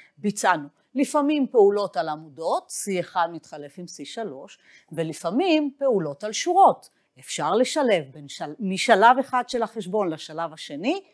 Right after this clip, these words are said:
בין פעולות על עמודות ופעולות על שורות. ושימו לב שאנחנו משתמשים בסימן שווה. המספר הזה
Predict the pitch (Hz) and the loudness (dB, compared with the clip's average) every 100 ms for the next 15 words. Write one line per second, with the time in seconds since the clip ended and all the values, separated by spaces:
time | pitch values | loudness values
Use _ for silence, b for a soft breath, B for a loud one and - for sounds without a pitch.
0 | b 180 165 180 131 - _ 135 139 170 | b -6 2 2 0 -10 _ -18 -4 2
1 | 302 370 359 359 339 285 285 285 _ 170 | 2 4 0 -2 0 2 2 -2 _ -8
2 | 170 175 147 147 190 262 - - 170 190 | -6 -4 -6 0 2 0 -2 -10 -8 -8
3 | - 247 190 143 147 _ _ _ B B | -10 -8 -8 -10 -14 _ _ _ B B
4 | B _ - 151 170 254 247 233 202 _ | B _ -8 -4 0 2 2 0 -6 _
5 | - - 208 202 254 - 285 - 151 208 | -14 -6 -6 -2 -4 -2 -6 -6 -6 -6
6 | 208 269 139 147 - 269 349 320 - _ | -6 -8 -8 -10 -4 0 2 0 -2 _
7 | _ b b - 208 185 - 247 220 180 | _ b b -4 -2 0 0 2 2 2
8 | 131 135 143 | -4 -12 -12